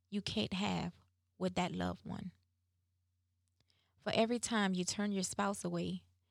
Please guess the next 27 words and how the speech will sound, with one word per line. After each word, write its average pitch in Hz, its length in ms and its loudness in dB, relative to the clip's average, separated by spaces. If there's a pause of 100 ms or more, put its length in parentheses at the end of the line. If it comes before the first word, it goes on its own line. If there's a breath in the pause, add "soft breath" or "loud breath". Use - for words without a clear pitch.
(260)
because 196 280 0
you're 180 100 2
too 196 180 -2
tired, 190 520 -2 (960)
that's 190 200 0
one 196 220 4
less 185 180 0
moment 180 460 -2 (580)
that 180 140 -2
you 196 80 0
will 185 140 0
never 180 440 0 (120)
have 180 300 -4
to 175 120 -6
cherish. - 580 0 (1400)
So 233 160 0
if 262 100 2
you 285 100 2
haven't 254 360 2
yet, 165 220 0 (160)
I 214 220 -2
urge 208 280 2
you 185 100 0
to 202 80 -4
take 202 280 -4
this 208 160 -8
time 180 440 -2